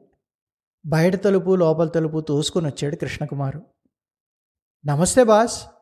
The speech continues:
అన్నాడు అతను. "ఎక్కువసేపు కూర్చోలేను, చిన్న విషయం, ఇది చూడండి," అని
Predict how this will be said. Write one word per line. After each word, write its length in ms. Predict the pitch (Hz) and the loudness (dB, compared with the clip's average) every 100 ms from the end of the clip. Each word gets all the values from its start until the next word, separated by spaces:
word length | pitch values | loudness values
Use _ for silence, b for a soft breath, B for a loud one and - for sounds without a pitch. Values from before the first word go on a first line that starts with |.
| _ _ _ 170 | _ _ _ -4
అన్నాడు 320 | 151 139 135 | -2 0 -2
అతను. 360 | 131 143 156 - _ _ _ _ _ _ _ - | -4 -8 -10 -16 _ _ _ _ _ _ _ -6
"ఎక్కువసేపు 580 | 151 151 277 277 285 226 | -4 0 0 4 2 2
కూర్చోలేను, 640 | 247 254 240 208 175 180 185 185 | 0 2 2 2 0 -6 -6 -4
చిన్న 160 | 185 | 0
విషయం, 480 | 220 180 208 190 139 - _ _ - | 0 0 -2 -2 -4 -12 _ _ -8
ఇది 180 | 156 175 | -2 0
చూడండి," 540 | 196 233 226 240 - _ _ _ _ _ _ - | 2 2 0 -2 -6 _ _ _ _ _ _ -4
అని 400 | 202 233 226 | 0 2 0